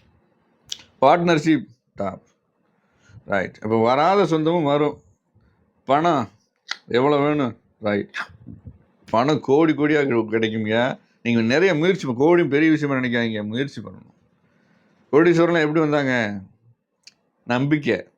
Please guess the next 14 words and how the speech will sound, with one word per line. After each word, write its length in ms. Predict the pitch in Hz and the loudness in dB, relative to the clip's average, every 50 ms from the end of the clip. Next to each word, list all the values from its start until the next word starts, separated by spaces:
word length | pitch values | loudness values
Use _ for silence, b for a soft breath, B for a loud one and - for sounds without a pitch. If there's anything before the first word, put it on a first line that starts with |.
| _ _ _ _ _ _ _ _ _ _ _ _ _ _ _ _ _ _ - | _ _ _ _ _ _ _ _ _ _ _ _ _ _ _ _ _ _ -8
ரைட், 300 | - 98 95 92 92 87 | -4 -4 -2 -2 -4 -6
வாங்க 320 | 92 98 98 95 92 90 | -6 -6 -6 -6 -8 -10
அடுத்து. 240 | 98 98 98 98 _ _ _ - 113 | -12 -12 -14 -16 _ _ _ -12 -6
குரு 220 | 127 143 175 214 | -2 0 0 0
பதினோராம் 600 | 226 185 147 147 160 175 185 180 175 170 156 147 | 0 0 0 0 0 0 0 0 0 0 0 0
இடத்தை 260 | 143 131 123 117 120 107 | -2 -2 -4 -4 -4 -2
பார்க்கிறார், 420 | 117 120 117 110 117 110 107 101 | -2 -2 -2 0 0 0 0 0
லாபத்தை 480 | 107 117 139 151 160 156 151 151 147 123 | 0 0 0 0 0 -2 -2 -2 -2 -2
பார்க்கிறார், 580 | 123 123 117 113 120 120 117 113 107 101 95 | -2 -4 -2 -2 0 0 0 0 0 -2 -4
வரவேண்டிய 560 | 98 95 107 117 127 139 143 139 131 135 131 | -6 -4 -2 0 0 0 0 0 0 -2 -2
பணம், 400 | 120 113 123 120 123 120 117 107 | -2 -2 -4 -2 -2 -2 -4 -4
நிலுவை 420 | 107 107 117 123 135 139 139 135 127 | -4 -4 -2 0 2 4 4 2 2
பணம், 520 | 107 123 123 123 123 123 117 110 101 87 | 0 -2 -4 -2 -2 -2 -2 -4 -4 -4
வெற்றி, 760 | 104 110 117 110 107 _ - 135 135 131 123 110 98 - - | -2 -4 -4 -4 -6 _ -6 -4 -2 0 0 0 -2 -4 -10